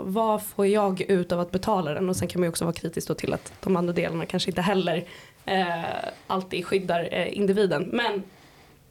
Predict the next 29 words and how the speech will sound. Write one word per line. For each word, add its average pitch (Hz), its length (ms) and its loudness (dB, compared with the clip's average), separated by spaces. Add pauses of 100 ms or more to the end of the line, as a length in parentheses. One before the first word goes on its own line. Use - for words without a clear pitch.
(280)
nevertheless, 226 800 -2
jag 208 340 0
tänkte 190 300 -2
då 180 100 0
att, - 480 -6
eh, - 60 2 (600)
ja, - 80 -2
men 220 40 4
jag 214 120 4
måste 202 160 0
försöka 185 380 -2
reda 190 200 2
ut 220 180 0
vad 190 100 2
det 165 40 -2
här 180 180 -2
är. - 340 -2 (140)
Så - 160 -2
att 202 80 -4
jag 233 320 0
gjorde 214 320 -2
en 180 100 2
ganska 185 280 2
grundlig 220 640 2
researcharbete 165 800 -2
kring, - 360 -4 (420)
eh, 190 240 2
allmänna 180 260 0
löneavgiften 180 640 -2